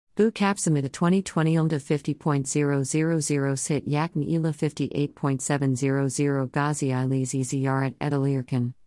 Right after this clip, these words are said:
twenty seventeen Umdan Bu Yana two hundred forty-five point eight seven zero Ev Ve Izieri Ziyaret Lurial Sit Yakner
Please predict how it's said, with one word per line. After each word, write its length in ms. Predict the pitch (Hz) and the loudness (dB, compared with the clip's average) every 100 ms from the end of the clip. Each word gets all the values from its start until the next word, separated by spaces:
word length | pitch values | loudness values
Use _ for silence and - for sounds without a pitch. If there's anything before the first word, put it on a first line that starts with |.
| _ | _
twenty 280 | - 214 247 | 0 4 4
seventeen 540 | - 160 147 - 151 | 2 2 2 2 0
Umdan 340 | 139 135 139 131 | 2 0 0 0
Bu 100 | 147 | 0
Yana 460 | 143 143 147 143 | 0 0 0 -2
two 200 | - 165 | -2 -2
hundred 340 | 147 135 131 123 | 0 0 -2 -4
forty-five 640 | 160 156 156 143 131 127 | -2 0 -2 -2 -2 -4
point 300 | - 127 110 | -4 -2 -2
eight 240 | - 143 - | -4 -4 -4
seven 380 | 151 139 135 | -2 0 0
zero 400 | 123 139 135 131 - | 0 0 0 -2 -2
Ev 200 | 143 135 | -4 -4
Ve 380 | 131 127 127 - | -2 -2 -2 -2
Izieri 540 | 160 151 131 123 123 | 0 2 0 0 0
Ziyaret 540 | 123 131 123 123 127 - | 0 0 0 0 -2 -2
Lurial 520 | 127 127 127 127 127 | -2 0 0 -2 -4
Sit 400 | - 135 120 - | -4 -2 -2 -2
Yakner 420 | 143 147 139 | -2 0 0